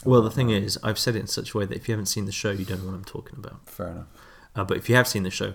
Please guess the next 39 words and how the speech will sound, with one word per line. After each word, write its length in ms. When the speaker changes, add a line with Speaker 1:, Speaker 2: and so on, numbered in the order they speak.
Speaker 1:
you 80
know 120
what 80
I'm 80
talking 400
about. 240
Um, 340
but 220
it's 160
kind 260
of, 220
it, 240
it's 160
kind 260
of, 160
it's 180
a 60
cliffhanger. 540
It's 160
a 60
cliffhanger 540
because 640
when 300
that 180
happens, 680
you're 100
like, 180
<gasps> 1600
like 160
that. 240
Speaker 2:
Yeah. 80
Speaker 1:
You're 260
intrigued 560
because 280
you're 140
actually 300
being 180
brought 380
down. 380